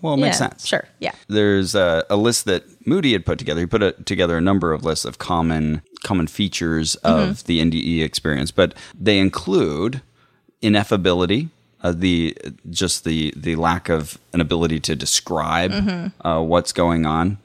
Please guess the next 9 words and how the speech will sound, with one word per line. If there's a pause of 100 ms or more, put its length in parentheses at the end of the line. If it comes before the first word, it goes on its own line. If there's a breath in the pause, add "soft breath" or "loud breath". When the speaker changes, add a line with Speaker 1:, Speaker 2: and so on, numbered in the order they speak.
Speaker 1:
People
would (400)
comment
on
that. (360 loud breath)
Uh,
hearing
the
news.